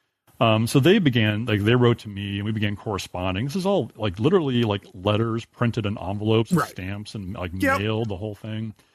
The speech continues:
Speaker 1: And we began talking on the phone, and, like, we got together a couple times. And so, like, I just began spinning up this thing. And the guy at the game store put me in touch with his wholesale distributor.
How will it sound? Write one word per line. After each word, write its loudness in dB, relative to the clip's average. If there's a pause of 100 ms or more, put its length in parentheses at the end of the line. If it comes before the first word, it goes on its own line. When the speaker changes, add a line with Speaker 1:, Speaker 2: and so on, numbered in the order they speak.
(380)
Speaker 1:
And 6
we 8
began 6
talking 2
on -20
the -20
phone, 4
and, -2
like, -8
we -4
got -2
together 2
a 2
couple -8
times. -4
And -4
so, 4
like, 4
I -6
just -6
began -4
spinning 0
up -2
this -8
thing. -6
And -2
the -2
guy 4
at 0
the -8
game -4
store 0
put -4
me -4
in -6
touch -2
with -14
his -8
wholesale 2
distributor. -14